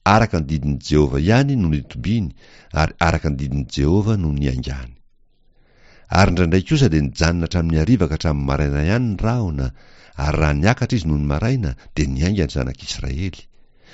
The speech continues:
Koa na andro na alina noho ny akaran'ny rahona, dia niainga izy. Ary na indroa andro, na iray volana, na ela aza noho ny nijanonany rahona teo ambonin'ny tabernakely, dia mbola nitoby ihany ny zanak'Israely,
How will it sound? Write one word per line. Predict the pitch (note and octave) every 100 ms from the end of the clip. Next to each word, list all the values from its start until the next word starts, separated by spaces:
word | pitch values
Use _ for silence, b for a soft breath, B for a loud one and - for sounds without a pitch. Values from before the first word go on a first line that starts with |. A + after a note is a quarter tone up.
| b -
Koa | G#2
na | E2+ F2 C3
andro | C3+ D2+ C#2+
na | B1+ F#2+
alina | C3 G#2 C#2+ C2
noho | C#2 C#2+
ny | C#2
akaran'ny | C#2 C2+ C2+ C#2
rahona, | A2+ C3 C#3 C#3 B B
dia | D#2 C2+
niainga | D#2 G#2+ F#2 D2+ B1
izy. | A1+ - b b b b b -
Ary | E2+ E2+
na | D#2+
indroa | D2+ C#2+ E2+ A2+
andro, | B2+ D#2 - B
na | - D#2+
iray | D#2+ D2
volana, | B1 G2 A#2+ D2+ C2 B -
na | D2
ela | C#2+ E2+ B2+ B2+ B2+
aza | F2 C#2+ C2
noho | D#2+
ny | D#2
nijanonany | - D2 C2+ C2 B1+
rahona | F#2+ G2+
teo | - C#2+
ambonin'ny | C2 C2+
tabernakely, | C2+ C2 C2 C2+ - D3 C3 D#2 b b b b b -
dia | A#2+
mbola | B2+ G#2+ E2+
nitoby | D2+ D#2+ C2 A#2
ihany | C3
ny | F#2
zanak'Israely, | D2 - - E2 E2+ B2+ C3+ E2